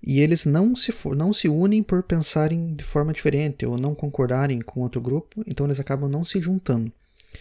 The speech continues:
É, eu sei que tá, tá um pouco confuso de entender quando eu falo assim,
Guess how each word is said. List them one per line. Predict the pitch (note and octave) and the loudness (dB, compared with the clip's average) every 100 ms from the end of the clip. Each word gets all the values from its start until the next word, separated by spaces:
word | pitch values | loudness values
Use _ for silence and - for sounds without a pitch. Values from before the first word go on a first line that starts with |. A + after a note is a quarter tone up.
| - - - - | -20 -20 -18 -6
É, | B2 A#2 - - - | -4 -2 -4 -8 -10
eu | D3 | -4
sei | - | 0
que | F#3+ | 0
tá, | - F3 | 2 0
tá | - C#3+ | 2 0
um | D3+ | 2
pouco | D#3 - | 0 -2
confuso | - D#3 D3+ - D#3+ D#3+ B2 | -2 -2 -2 0 2 2 0
de | |
entender | A#2+ A#2 A#2+ A#2+ | -4 -4 -4 -4
quando | - B2+ | -4 -6
eu | |
falo | - B2+ C#3+ | -4 -4 -2
assim, | - A#2+ A2 | -2 -4 -4